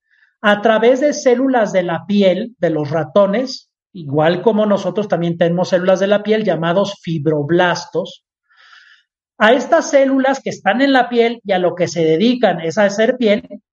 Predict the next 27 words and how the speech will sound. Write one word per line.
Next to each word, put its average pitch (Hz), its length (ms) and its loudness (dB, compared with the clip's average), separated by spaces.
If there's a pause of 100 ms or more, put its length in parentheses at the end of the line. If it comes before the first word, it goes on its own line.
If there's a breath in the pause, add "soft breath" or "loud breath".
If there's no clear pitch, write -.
(220)
bueno, 269 460 2
ya 226 140 4
hay 277 100 2
la 285 180 0
tecnología 208 920 0
para 180 200 2
decirles 226 640 0
a 208 100 2
estas 214 360 -2
células, 214 500 0
"¿Saben 262 480 0
qué? 208 300 -2 (200 loud breath)
No 240 300 4
queremos 262 720 0
que 185 480 0
sigan 233 540 2
nada 226 260 2
más 208 280 -4
haciendo 196 500 -2
piel, 277 300 -2 (280)
sino 208 440 2
que 196 140 -4
sean 254 360 2
capaces 226 600 -2
de 214 80 2
hacer 220 480 0 (100)
todo 285 560 4